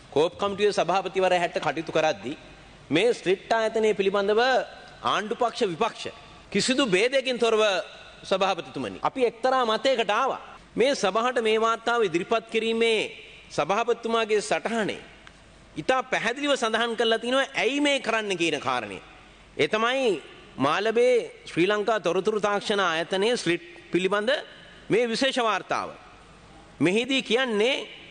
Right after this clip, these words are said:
මේ ආයතනය පසුගිය වසර කීපය තුල ආරම්භයේ සිට කීපය තුල ක්‍රමානුකූලව රාජ්‍ය භාරකාරීත්වයෙන් ඉවත් කිරීමේ ක්‍රියාදාමයක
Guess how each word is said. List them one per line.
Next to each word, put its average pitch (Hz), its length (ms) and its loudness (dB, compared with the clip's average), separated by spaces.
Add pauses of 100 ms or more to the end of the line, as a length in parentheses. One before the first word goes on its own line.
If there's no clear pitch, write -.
(140)
මේ 185 180 2
ආයතනය 226 520 0
පසුගිය 226 440 0
වසර 247 320 0
කීපය 233 400 0
තුල 247 220 0 (920)
ආරම්භයේ 269 480 0
සිට - 220 -8 (840)
කීපය 220 440 2
තුල 202 260 0
ක්‍රමානුකූලව 277 840 0
රාජ්‍ය 240 540 0
භාරකාරීත්වයෙන් 247 1000 0
ඉවත් 226 300 2
කිරීමේ 269 480 2
ක්‍රියාදාමයක 226 880 0